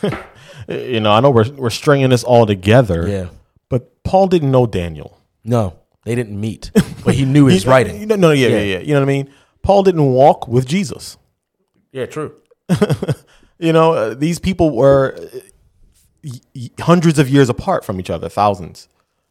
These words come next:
Speaker 2: Not Paul
Speaker 1: So
Speaker 2: and Jesus.
Speaker 1: Well, no.
Speaker 2: Yeah.
Speaker 1: I'm t-, you know,
Speaker 2: Daniel. Yeah.
Speaker 1: Daniel. Yeah, yeah, yeah.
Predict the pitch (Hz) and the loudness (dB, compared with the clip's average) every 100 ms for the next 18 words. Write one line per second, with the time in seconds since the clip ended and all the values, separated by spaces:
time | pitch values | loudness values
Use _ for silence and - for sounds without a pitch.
0 | _ _ _ _ _ _ _ 107 87 - | _ _ _ _ _ _ _ -14 -6 -4
1 | 73 67 73 67 - - 113 110 85 - | -6 -8 -12 -12 -16 -2 -2 -2 -8 -10
2 | 98 - - 117 - _ 107 - 131 90 | -16 -16 -14 -16 -18 _ -4 0 0 0
3 | 82 - 120 80 - - 104 92 90 | -8 -6 -4 -4 -12 -8 -6 -6 -8